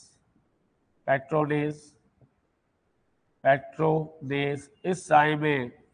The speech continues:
इस तत्वाधान के साय में, underline कर लेना, important wording है। आगे देखिए, हालांकि ये कहना कोई अतिशयोक्ति नहीं है कि मीडिया कुख्यात अपराधियों के चेहरे से नकाब उतार देती है। अब उल्टा चल रहे हैं,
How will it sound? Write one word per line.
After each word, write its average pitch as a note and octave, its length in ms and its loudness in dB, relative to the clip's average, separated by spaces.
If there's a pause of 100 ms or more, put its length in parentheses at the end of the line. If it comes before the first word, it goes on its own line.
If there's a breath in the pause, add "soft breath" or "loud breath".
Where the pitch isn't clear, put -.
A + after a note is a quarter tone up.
(120)
इस F3+ 200 -4
तत्वाधान C#3+ 480 4
के G3+ 380 2
साय C#3+ 340 2
में, C#3+ 140 0
underline C#3+ 380 0
कर C#3+ 100 0
लेना, C#3 220 0
important C#3 500 0
wording C#3 360 0
है। C3+ 400 -4 (840 soft breath)
आगे D3 280 10
देखिए, D3 640 0 (340)
हालांकि E3 520 8
ये F3 240 4
कहना E3 380 4
कोई E3+ 160 2
अतिशयोक्ति D#3 680 -2
नहीं D3+ 220 0
है D#3+ 60 -2
कि D3+ 140 -2
मीडिया D3 340 2
कुख्यात D#3 600 2
अपराधियों D3 520 2
के C#3+ 100 -4
चेहरे C#3+ 300 -2
से D3 160 -2
नकाब C#3+ 360 2
उतार C#3 340 0
देती C#3 280 -4
है। C#3 60 2
अब C3+ 160 2
उल्टा C#3 360 2
चल C#3 180 -2
रहे B2+ 340 -2
हैं, A2+ 100 -8